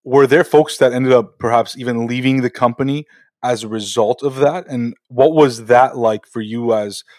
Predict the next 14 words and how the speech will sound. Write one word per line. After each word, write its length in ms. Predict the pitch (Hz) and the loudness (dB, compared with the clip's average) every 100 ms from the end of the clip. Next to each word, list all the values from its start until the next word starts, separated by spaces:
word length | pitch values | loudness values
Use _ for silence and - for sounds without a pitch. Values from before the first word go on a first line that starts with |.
| _ _ - | _ _ -14
the 60 | |
founder 460 | - 120 120 120 120 | -2 0 2 0 -4
and 140 | 110 | -6
leader 220 | 117 120 | -6 -4
of 100 | 113 | -4
this 160 | 104 - | -6 -10
organization 640 | 110 107 104 117 120 120 | -10 -8 -8 -8 -8 -12
to 120 | 107 110 | -12 -12
see 240 | - 123 | -12 -12
people 380 | 120 113 117 107 | -12 -8 -8 -4
that 320 | 113 104 - | -4 -4 -8
were, 340 | 113 107 101 - _ _ _ _ _ - | -8 -8 -8 -12 _ _ _ _ _ -18
you 80 | |
know, 220 | 113 107 | -16 -16